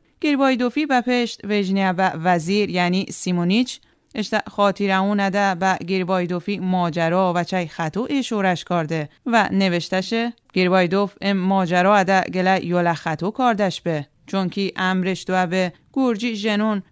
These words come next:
بشت ساکین به وره اووشتونون. همونه وره که چای ده مردم بین. سعی ام بکی گرجی جنون به گرجستان و غانده بی بناب چه گلک مسلمونه کهونه ده ساکین بین. به همین مسئله خودتو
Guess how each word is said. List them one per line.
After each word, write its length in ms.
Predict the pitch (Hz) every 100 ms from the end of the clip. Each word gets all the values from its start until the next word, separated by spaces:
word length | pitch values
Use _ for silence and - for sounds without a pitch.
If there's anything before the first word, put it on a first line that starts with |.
| -
بشت 300 | 240 262 -
ساکین 640 | - 226 208 202 196 180
به 160 | 180 160
وره 420 | 156 170 196 240
اووشتونون. 720 | 190 160 139 - 226 214 147 -
همونه 340 | 254 233 247
وره 220 | 240 240
که 260 | 233 240 208
چای 300 | - 233 220
ده 300 | 214 220 208 - -
مردم 540 | 220 214 185 196 240
بین. 260 | 196 180 151 - _
سعی 360 | - 175 180 262
ام 180 | 302
بکی 440 | 285 220 202 180 -
گرجی 420 | - 180 160 180 202
جنون 420 | 180 180 196 180 - _
به 140 | 226 - 185
گرجستان 840 | 208 202 165 190 165 - 214 208
و 320 | 170 170 196
غانده 440 | 180 185 180 175 165
بی 240 | 165 269
بناب 460 | 294 269 262 262 240 _ _
چه 140 | 254
گلک 440 | 170 190 185 180 -
مسلمونه 680 | 208 202 208 196 185 190
کهونه 640 | - - 180 170 202 277 185
ده 200 | 180 -
ساکین 560 | - 175 151 208 214
بین. 240 | 156 147 135 _ _ _
به 80 | 247
همین 340 | 247 240 240
مسئله 520 | 240 240 220 226 240
خودتو 400 | 269 262 285 302